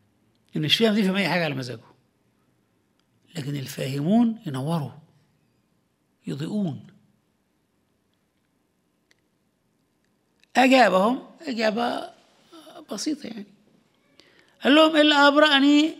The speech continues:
قال لي: "احمل سريرك وامشي". طب أ-، أ-، أقول: "لا". بعدين نرجع في كلامه يعني، <laughs> ما هو المرة دي رجع لي تاني. أمرني بكده، قال لي: "احمل سريرك وامشي".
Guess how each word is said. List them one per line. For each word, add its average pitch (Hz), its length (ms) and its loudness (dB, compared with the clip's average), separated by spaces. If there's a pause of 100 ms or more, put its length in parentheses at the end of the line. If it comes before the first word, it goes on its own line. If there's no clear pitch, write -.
(120)
قال 311 180 4
لي: 339 140 4
"احمل 269 260 2
سريرك 294 320 2
وامشي". 294 320 0
طب 202 120 -6
أ-، 214 40 -8
أ-، - 1400 -10
أقول: 175 200 -4
"لا". 202 80 -6 (2000)
بعدين 170 180 -2
نرجع 180 200 2
في 135 100 -8
كلامه 170 340 2
يعني، 147 280 -4
<laughs> - 0 -
ما 156 140 -8
هو 170 140 -8 (1000)
المرة 170 220 0
دي 151 120 0
رجع 170 200 0
لي 175 120 -2
تاني. 170 380 -2 (1000)
أمرني 247 440 4
بكده، 220 480 0
قال 208 280 4
لي: 254 320 4 (200)
"احمل 247 560 4 (100)
سريرك 240 540 4
وامشي". 233 280 2